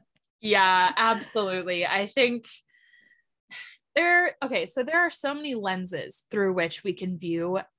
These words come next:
every single experience that we have. And I think at the end of the day, for me, the autism lens is a helpful lens.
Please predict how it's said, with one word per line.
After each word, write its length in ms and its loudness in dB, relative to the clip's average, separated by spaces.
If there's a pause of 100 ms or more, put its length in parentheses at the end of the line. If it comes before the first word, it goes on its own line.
every 300 0
single 340 -6
experience 640 -8
that 120 -10
we 100 -8
have. 260 -4 (540)
And 520 0 (840)
I 160 2
think 460 0 (540)
at 140 0
the 140 -2
end 220 0
of 100 -4
the 80 -4
day, 640 -4 (160)
for 280 -2
me, 680 -4 (400)
the 240 0
autism 500 0
lens 300 0
is 140 -4
a 60 -2
helpful 560 -8
lens. 500 -10